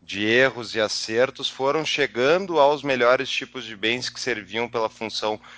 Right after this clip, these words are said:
de reserva de valor e também serviam pra, como meio de troca. E também, além disso, eram bens que tinham propriedades intrínsecas que eram utilizadas pela sociedade. Fosse o tabaco, fosse o sal,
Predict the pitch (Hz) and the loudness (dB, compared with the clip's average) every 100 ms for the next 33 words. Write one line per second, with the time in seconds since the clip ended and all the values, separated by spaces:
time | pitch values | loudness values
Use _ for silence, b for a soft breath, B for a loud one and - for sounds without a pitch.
0 | B 95 113 117 92 110 156 185 165 160 | B -4 4 4 6 6 6 4 2 2
1 | 135 117 127 143 b b b 135 180 180 | 2 0 -2 -4 b b b 2 2 2
2 | 160 165 - 170 139 110 123 180 185 151 | 2 2 0 -2 -4 -8 -4 -4 -2 -4
3 | - - 139 139 139 135 143 147 - 139 | -4 -8 -6 -2 2 2 2 -4 0 2
4 | 131 - - b b b 120 180 - 214 | 2 0 -20 b b b -4 -2 4 4
5 | 196 185 226 262 190 156 180 160 185 - | 6 4 6 4 2 2 -2 -4 -6 -4
6 | 180 180 151 160 160 160 - 160 170 165 | -4 -4 -2 -2 -4 -6 -8 -6 -6 -6
7 | 139 139 143 156 175 - 185 233 - 131 | 2 2 2 -2 -6 -2 0 0 -2 -4
8 | 110 98 - 113 117 113 - 110 98 104 | -4 -4 0 2 0 -4 -6 -4 4 4
9 | 101 95 - 92 - 98 85 78 - - | 4 0 -10 -12 -10 -4 -4 -4 -8 -20
10 | b b 110 107 113 - 104 107 139 - | b b -8 -6 0 2 4 6 4 0
11 | - 98 - 101 - 113 139 | -12 -8 -8 -6 2 4 4